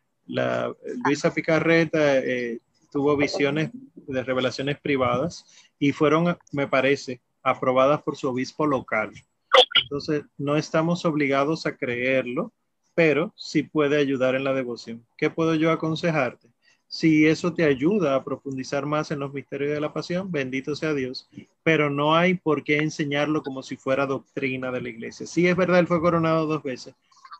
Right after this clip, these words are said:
porque eso no es lo que la iglesia enseña. La iglesia enseña que fue coronado, punto. Lo mismo, por ejemplo, pasa con la herida del hombro. Yo no sé si ustedes han leído sobre la herida del hombro del Señor.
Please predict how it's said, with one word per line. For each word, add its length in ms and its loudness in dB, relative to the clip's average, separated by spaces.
porque 320 0
eso 160 -4
no 140 -4
es 80 -6
lo 100 -4
que 80 -8
la 80 -4
iglesia 300 -6
enseña. 420 -12
La 80 -12
iglesia 300 -8
enseña 400 -6
que 220 -4
fue 120 -4
coronado, 540 -6
punto. 380 -18
Lo 120 -4
mismo, 460 -4
por 140 -2
ejemplo, 420 -2
pasa 500 0
con 260 -2
la 80 2
herida 340 0
del 200 0
hombro. 380 2
Yo 140 -8
no 120 -6
sé 140 -4
si 120 -8
ustedes 400 -4
han 160 -4
leído 400 -2
sobre 420 -4
la 120 -2
herida 340 -2
del 160 -4
hombro 280 -2
del 120 -4
Señor. 460 -6